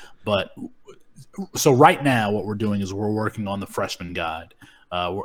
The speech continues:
this, this incoming class, we got kids who are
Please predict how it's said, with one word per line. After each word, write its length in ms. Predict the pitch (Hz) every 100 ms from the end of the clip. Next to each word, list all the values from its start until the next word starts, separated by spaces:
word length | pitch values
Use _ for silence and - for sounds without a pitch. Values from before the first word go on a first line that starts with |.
| -
this, 340 | 101 101 -
this 240 | - 107 -
incoming 520 | 131 143 - 123 113
class, 400 | - 110 101 -
we 80 | 135
got 220 | 185 120
kids 260 | 127 113 -
who 180 | 113
are 320 | 101 92 87